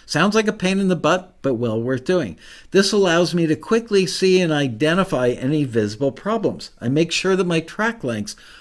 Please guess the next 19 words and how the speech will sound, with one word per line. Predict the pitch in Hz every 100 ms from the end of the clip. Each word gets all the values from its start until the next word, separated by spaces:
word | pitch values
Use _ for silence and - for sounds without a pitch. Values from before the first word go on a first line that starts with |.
| -
are | 143 175 170
accurate, | 208 208 139 95 139
that |
my | 123 131
audio | 131 165 202 175 120
files | - 127 113 117 -
are | 127 131
visible, | 113 160 220 180 101 92 - - -
that | 147 143
my | 143 135
start | - 185 214 233
points | 151 120 -
are | 120
what | 120 139
I | 135
intended | 135 131 - 170 165
them | 151 147
to | 139
be, | 139 175 175 170